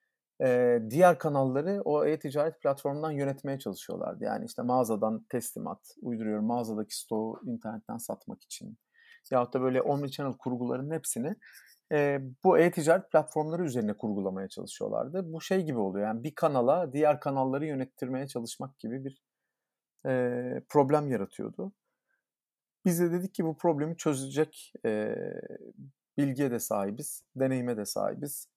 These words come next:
Emm, güzel de bir fikrimiz var. Tekrar, eee, bir şirket kurup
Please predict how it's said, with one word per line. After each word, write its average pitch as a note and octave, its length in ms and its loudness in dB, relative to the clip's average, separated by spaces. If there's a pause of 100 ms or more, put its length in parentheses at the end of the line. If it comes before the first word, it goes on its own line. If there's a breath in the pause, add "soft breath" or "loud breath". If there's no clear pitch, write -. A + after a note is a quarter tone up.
Emm, A#2 220 -4 (480)
güzel C#3 300 4
de C3 80 -4
bir B2 60 -12
fikrimiz A2 500 -6
var. D3+ 300 -4 (640)
Tekrar, C3+ 500 4 (140)
eee, A#2 460 0 (560)
bir C3 240 -4
şirket - 480 -8
kurup C3 340 -10